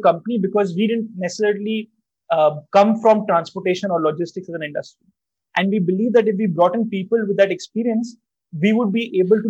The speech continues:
leverage that expertise to grow. I am not dismissing the experience or, or having that knowledge as being an advantage. But what I realized is that if they are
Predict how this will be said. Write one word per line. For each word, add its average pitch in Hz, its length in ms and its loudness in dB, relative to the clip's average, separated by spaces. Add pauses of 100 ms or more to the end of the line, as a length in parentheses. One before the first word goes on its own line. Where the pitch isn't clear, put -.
(160)
leverage 175 340 0
that 208 140 0
expertise 185 540 -6
to 175 80 -10
grow. 139 220 -10 (1800)
I 190 60 8
am 220 120 6
not 214 260 4
dismissing 208 640 -4 (500)
the 196 320 -6 (560)
experience 214 680 -2 (120)
or, 175 200 6 (460)
or 170 140 2
having 190 340 -2
that 202 160 2
knowledge 175 320 2
as 170 60 -6
being 175 160 -8
an 175 60 -4
advantage. 151 600 -6 (680)
But 185 140 2
what 220 140 6
I 240 120 6
realized 202 420 4
is 254 300 -8 (380)
that 196 120 0 (100)
if 190 200 -4
they 233 80 4
are 254 120 4